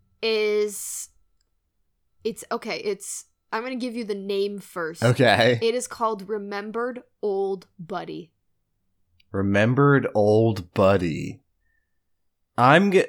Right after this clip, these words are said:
Speaker 2: okay, am I allowed to guess?
Speaker 1: Sure.
Speaker 2: Okay.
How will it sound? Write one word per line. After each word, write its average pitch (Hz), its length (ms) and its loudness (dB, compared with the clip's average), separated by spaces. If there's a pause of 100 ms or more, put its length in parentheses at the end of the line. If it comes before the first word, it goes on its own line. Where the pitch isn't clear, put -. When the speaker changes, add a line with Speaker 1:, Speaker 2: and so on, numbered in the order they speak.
(120)
Speaker 2:
okay, 120 520 2
am 120 120 2
I 127 40 6
allowed 135 240 6
to 131 80 -10
guess? 135 400 4
Speaker 1:
Sure. 453 200 0 (1120)
Speaker 2:
Okay. 80 440 0